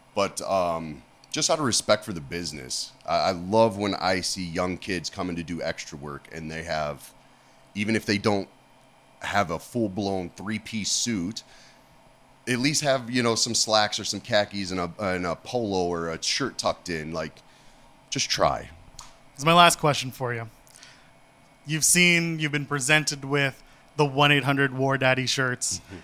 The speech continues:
Speaker 2: You've seen the tweets. You've seen, uh, people from all across the world thirsting a little bit for Wardlow. How does it make you feel to be an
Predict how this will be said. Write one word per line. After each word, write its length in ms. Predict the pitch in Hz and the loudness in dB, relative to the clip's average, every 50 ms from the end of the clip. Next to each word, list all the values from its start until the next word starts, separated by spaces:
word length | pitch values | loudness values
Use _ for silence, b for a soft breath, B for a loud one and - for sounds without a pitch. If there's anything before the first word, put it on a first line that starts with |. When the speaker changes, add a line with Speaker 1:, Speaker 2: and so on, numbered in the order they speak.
| B B - | B B -4
Speaker 2:
You've 140 | 143 147 - | 0 2 2
seen 200 | - 151 151 147 | 2 2 2 0
the 100 | 147 143 | 0 0
tweets. 760 | - - 123 143 147 143 - - - - - - - - B B B B B - | 0 0 2 2 2 2 2 2 2 2 2 2 0 -2 B B B B B -4
You've 140 | 143 147 143 | 0 2 2
seen, 420 | - 156 151 147 147 147 143 139 B B B B - | 2 4 2 2 2 0 -2 -4 B B B B -2
uh, 140 | - 180 185 | -2 0 0
people 340 | - 190 196 185 196 190 175 | 2 2 4 4 4 4 4
from 340 | - 185 180 175 175 170 | 4 4 4 4 6 8
all 160 | 160 156 170 185 | 8 10 10 8
across 280 | 175 202 185 180 - | 8 8 6 6 6
the 80 | - 202 | 6 6
world 380 | 196 202 202 202 202 202 196 180 185 b b b b b b b - - - - - - - | 6 8 8 8 8 6 4 0 -6 b b b b b b b -20 -20 -20 -18 -20 -8 0
thirsting 360 | - 185 180 - - 196 190 | 2 2 2 2 2 2 2
a 40 | 190 | 4
little 180 | 185 185 185 180 | 4 4 4 4
bit 120 | 185 170 | 2 0
for 100 | - 196 | -2 -4
Wardlow. 500 | 175 170 170 160 151 151 147 147 151 147 - - - B B B B B B B B - | 0 0 0 0 0 0 0 0 -2 -4 -8 -16 -20 B B B B B B B B 4
How 120 | - 165 | 4 4
does 140 | 170 170 185 | 6 4 2
it 40 | 185 | 0
make 180 | 185 170 - | 0 0 -2
you 80 | 175 151 | -4 -6
feel 480 | - - 160 151 143 135 131 127 139 - - - - - _ | 0 2 2 4 4 2 0 -2 -6 -10 -18 -20 -20 -14 _
to 80 | - 139 | -10 -6
be 340 | 123 135 131 131 127 127 - - - _ - | -2 -2 0 0 0 -2 -4 -10 -18 _ -6
an 280 | 147 131 123 120 120 | -4 -4 -4 -6 -8